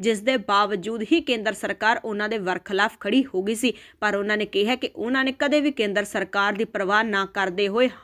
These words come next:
ਹਮੇਸ਼ਾ ਕੇਂਦਰ ਸਰਕਾਰ ਦੀਆਂ ਬਣਾਈਆਂ ਹੋਈਆਂ ਨੀਤੀਆਂ ਦਾ ਵਿਰੋਧ ਹੀ ਕੀਤਾ ਹੈ। ਪਰ ਉਹਨਾਂ ਨੇ ਕਿਹਾ ਕਿ ਜਿਵੇਂ ਕਿ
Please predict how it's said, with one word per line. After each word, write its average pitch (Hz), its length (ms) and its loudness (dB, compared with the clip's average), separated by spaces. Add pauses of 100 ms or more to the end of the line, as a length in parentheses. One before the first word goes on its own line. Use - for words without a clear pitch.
ਹਮੇਸ਼ਾ 285 400 4
ਕੇਂਦਰ 254 420 4
ਸਰਕਾਰ 233 520 2
ਦੀਆਂ 269 180 -2
ਬਣਾਈਆਂ 220 460 -2
ਹੋਈਆਂ 220 280 -6
ਨੀਤੀਆਂ 208 420 -4
ਦਾ 240 100 2
ਵਿਰੋਧ 208 340 2
ਹੀ 226 160 0
ਕੀਤਾ 214 300 -2
ਹੈ। 196 60 2 (260)
ਪਰ 196 140 -2
ਉਹਨਾਂ 196 240 -2
ਨੇ 202 100 -2
ਕਿਹਾ 190 260 -2
ਕਿ 240 140 -2
ਜਿਵੇਂ 208 340 -2
ਕਿ 277 120 0